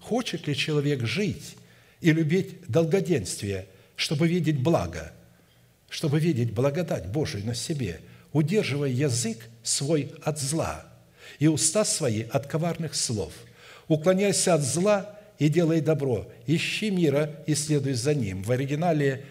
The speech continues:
«гонись за этим миром, преследуй этот мир». Псалом тридцать три, тринадцать, пятнадцать. В согласии этого повеления,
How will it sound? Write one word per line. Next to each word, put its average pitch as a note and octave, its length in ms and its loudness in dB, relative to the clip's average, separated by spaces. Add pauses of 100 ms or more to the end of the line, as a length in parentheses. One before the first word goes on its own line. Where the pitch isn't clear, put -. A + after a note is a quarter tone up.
(280)
«гонись E3 480 4
за G#2+ 200 2
этим A#2+ 420 2
миром, A2 280 0
преследуй D#3+ 600 2
этот A#2+ 380 -2
мир». G2 320 -2 (460)
Псалом D3 280 2
тридцать B2 300 -4
три, D3+ 140 -2
тринадцать, A#2+ 480 -2
пятнадцать. G#2+ 500 -6 (600)
В - 60 -8
согласии G3 440 4
этого F#3 240 2
повеления, F3+ 760 4